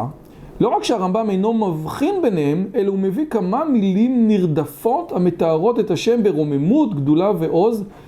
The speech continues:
מבלי לדייק במשמעות." הוא אומר, "הרי, הרי בסופו של סוף רם ונישא זה אותו דבר. אז בשביל מה יש לך את שתי המילים האלה?" אגב,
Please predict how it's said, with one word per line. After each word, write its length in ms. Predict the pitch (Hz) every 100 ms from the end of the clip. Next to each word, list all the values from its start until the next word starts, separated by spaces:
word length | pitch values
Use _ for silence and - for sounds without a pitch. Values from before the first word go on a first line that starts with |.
| - -
מבלי 560 | 175 151 170 226 359 359
לדייק 420 | 262 196 196 214
במשמעות." 520 | 208 190 175 185 151 190
הוא 80 |
אומר, 120 | 294 233
"הרי, 240 | 202 208
הרי 120 | 190
בסופו 340 | 190 220 254 415
של 100 | 370
סוף 240 | 349 -
רם 120 | 269 320
ונישא 240 | 269 247
זה 100 | 233
אותו 160 | 208 196
דבר. 220 | 147 101 - - - - - - - - -
אז 80 | 151
בשביל 260 | 190 240 226
מה 140 | 269
יש 100 | 269
לך 120 | 180
את 100 | 160
שתי 180 | - 147
המילים 340 | 135 131 131
האלה?" 160 | 131 131 127 - - -
אגב, 300 | 147 240